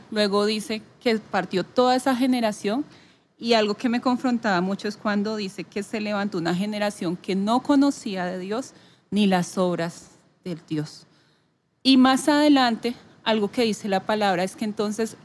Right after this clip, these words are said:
los hijos de Israel hicieron lo malo delante de Dios. Dice, se apartaron del Dios de sus padres y empezaron a seguir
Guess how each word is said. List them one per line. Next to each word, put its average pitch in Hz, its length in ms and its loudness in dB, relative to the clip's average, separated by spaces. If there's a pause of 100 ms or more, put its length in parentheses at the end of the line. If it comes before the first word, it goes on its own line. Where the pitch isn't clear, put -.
los 220 400 -2
hijos 262 480 -2 (240)
de 254 120 2
Israel 208 400 0
hicieron 220 420 -2
lo 226 100 0
malo 233 360 2
delante 214 420 -2
de 196 80 -6
Dios. 190 320 -8 (420)
Dice, 196 260 2
se - 200 0
apartaron 262 760 2
del 277 220 0
Dios 214 240 -2
de 208 100 -2
sus 262 240 -8
padres 233 540 -2 (200)
y 208 120 2
empezaron 196 640 0
a 196 100 0
seguir 208 420 -6